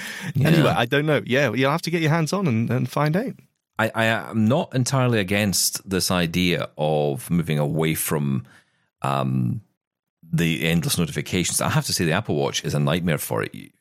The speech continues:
Speaker 1: feel like you're playing whack-a-mole all the time with
Speaker 2: That's true.
Speaker 1: notifications.
Speaker 2: Yeah.
Speaker 1: And, you know, we don't have the screen on, so, okay, that's different. Maybe, and I often, I often wonder about this. What is that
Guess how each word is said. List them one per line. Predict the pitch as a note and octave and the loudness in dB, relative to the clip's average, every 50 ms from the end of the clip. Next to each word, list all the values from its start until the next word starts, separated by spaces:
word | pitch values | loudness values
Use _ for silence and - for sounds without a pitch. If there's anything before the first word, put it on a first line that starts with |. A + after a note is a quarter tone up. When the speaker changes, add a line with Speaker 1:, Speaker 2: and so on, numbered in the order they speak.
| _ _ | _ _
Speaker 1:
feel | _ - A#2+ | _ -2 -2
like | A#2 F2+ - | -2 -2 -2
you're | - - | -6 -4
playing | - E2+ D2+ C2 | -2 -2 -2 0
whack-a-mole | C2 D#2 D#2+ - - - F#2+ E2 C#2 A#1+ - - | 0 -2 -2 -2 -2 -2 -2 0 -2 -4 -6 -4
all | C2+ C#2+ B1+ | -4 -4 -2
the | C#2 C#2 | -4 -4
time | - - D2+ D2+ D#2 D2 | -2 -2 0 0 0 0
with | C2 C2 - | -2 -2 -2
Speaker 2:
That's | C#2 C#2+ | -2 -2
true. | C#2+ - - - - D2+ | -2 -2 -2 -2 0 0
Speaker 1:
notifications. | D2 - A2+ G#2 - - - - - - - - _ _ _ - - | 0 2 0 0 -2 -4 -6 -8 -10 -16 -20 -20 _ _ _ -8 -2
Speaker 2:
Yeah. | B2 C#3 C#3+ D3 - - | -2 0 0 -2 -2 -2
Speaker 1:
And, | E2 D#2+ D#2+ E2 D#2+ - | -2 0 0 0 -2 -2
you | G2+ A#2 | -2 -2
know, | A2 F2 | -2 0
we | G#2 C#3+ G3 | 0 0 2
don't | A3 | 2
have | G3 F3 | 0 0
the | D3 A#2 | 0 -2
screen | - - - B2+ A2+ G#2 | -4 -2 0 0 2 2
on, | G2+ F#2+ E2+ D2 D2 | 2 2 0 0 0
so, | - - A#2+ C3+ | 0 0 0 0
okay, | B2+ - B2+ A2+ | -2 -2 -2 -2
that's | C3+ C3 - | -2 -2 -2
different. | - B2 A2+ - - - - - | -2 -2 -2 -2 -4 -6 -4 -2
Maybe, | A2 C3+ - - | -4 -4 -2 -2
and | A#2+ C3 C#3 | -2 0 2
I | F3+ A#3 | 2 2
often, | B3 D4+ D4+ D4 G3 | 2 2 2 2 4
I | F3 | 4
often | G#3 A#3 - C4+ C4+ G#3+ | 2 2 2 2 2 4
wonder | E3+ E3+ F3 E3 D#3 | 4 4 4 4 2
about | F2+ - - | 0 -2 -4
this. | - - - - | -4 -6 -2 0
What | G#2+ - F3+ | 0 0 0
is | F3+ E3+ | 0 0
that | - D3 C3+ B2+ - | 2 2 2 0 -2